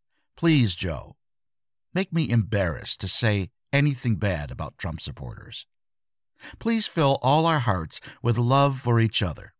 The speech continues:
Please. This is Joe's chance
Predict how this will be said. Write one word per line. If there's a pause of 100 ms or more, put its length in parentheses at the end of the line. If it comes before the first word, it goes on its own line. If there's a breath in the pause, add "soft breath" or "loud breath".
(140)
Please. (440 loud breath)
This
is
Joe's
chance